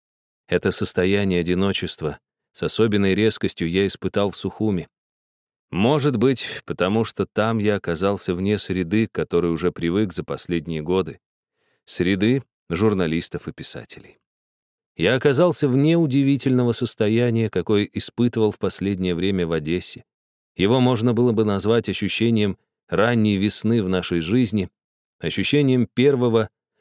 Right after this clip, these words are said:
и ещё неясного прикосновения нового искусства и новой литературы. Может быть, это сравнение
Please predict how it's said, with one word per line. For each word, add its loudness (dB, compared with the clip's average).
и 0
ещё 2
неясного 2
прикосновения 0
нового 2
искусства -4
и -2
новой 0
литературы. -2
Может 2
быть, 2
это 0
сравнение 0